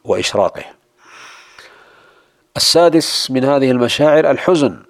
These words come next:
فكذلك الفرح يقابله الحزن، فهكذا طبعت الدنيا، طبعت على كدر، فلا تصفو للإنسان، يوما يساء ويوما يسر. وكان صلى الله عليه وسلم،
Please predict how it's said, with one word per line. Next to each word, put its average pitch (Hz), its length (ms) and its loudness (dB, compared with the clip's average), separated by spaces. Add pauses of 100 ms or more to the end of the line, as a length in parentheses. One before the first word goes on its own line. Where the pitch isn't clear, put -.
فكذلك 131 960 -2 (340)
الفرح 120 760 -6
يقابله 113 540 0
الحزن، 123 460 -2 (100)
فهكذا 113 600 0
طبعت 110 460 -2
الدنيا، 110 440 -2 (720)
طبعت 107 420 -2
على 110 220 0
كدر، 123 400 -2 (220)
فلا 113 260 0
تصفو - 380 -2
للإنسان، 101 680 -2 (480)
يوما 101 560 -2 (180)
يساء 117 520 0
ويوما 131 560 0
يسر. - 380 -2 (1080)
وكان 147 500 0
صلى 127 260 -2
الله 123 240 0
عليه 110 160 0
وسلم، 123 560 -2